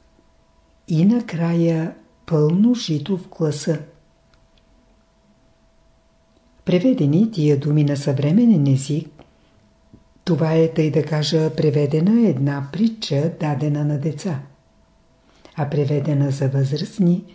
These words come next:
трябва да се измени нейния вътрешен смисъл.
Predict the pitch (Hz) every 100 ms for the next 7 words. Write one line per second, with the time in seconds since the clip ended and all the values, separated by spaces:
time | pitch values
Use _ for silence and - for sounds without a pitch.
0 | _ - - - - 147 147 147 143 139
1 | 165 151 139 147 143 143 147 139 143 143
2 | 143 143 135 143 135 170 147 - 143 135
3 | - 151 151 - 147